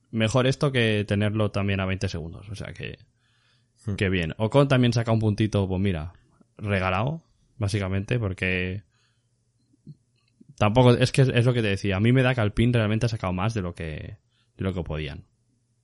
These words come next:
Speaker 1: Eh, el Alfa Tauri estaba lejos y ya te he dicho que para mí McLaren tenía mejor ritmo. Pero bueno, oye,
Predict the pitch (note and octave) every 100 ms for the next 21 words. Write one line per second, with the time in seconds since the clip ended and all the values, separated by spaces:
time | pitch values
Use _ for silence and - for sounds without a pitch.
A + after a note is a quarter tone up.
0 | _ _ - F#2 F2 F2+ F#2+ G#2 F2+ F2+
1 | F2+ E2+ A#2 A#2+ C3 C3+ C3+ A2+ G#2+ G#2+
2 | G2+ - G2+ F#2+ F#2 G#2 G2 G2 F#2+ F#2
3 | F#2+ F2+ - F#2 G2 A#2+ C#3+ - _ _
4 | _ _ _ - G#2+ A2 B2+ A#2+ A2+ B2
5 | G2+ F2+